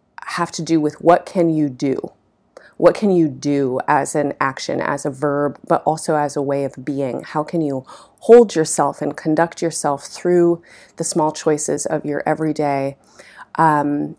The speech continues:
including the ways that you care for your body, heart, spirit, soul, and mind,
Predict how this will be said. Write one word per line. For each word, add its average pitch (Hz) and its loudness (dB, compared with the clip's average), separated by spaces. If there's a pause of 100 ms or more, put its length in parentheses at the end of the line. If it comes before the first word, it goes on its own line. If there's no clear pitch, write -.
including 190 4
the 170 4
ways 156 2
that 156 -6
you 147 -6
care 151 -4
for 151 -10
your 143 -4
body, 156 2
heart, 151 -2
spirit, 151 -4
soul, 147 -2 (300)
and 147 -2
mind, 170 0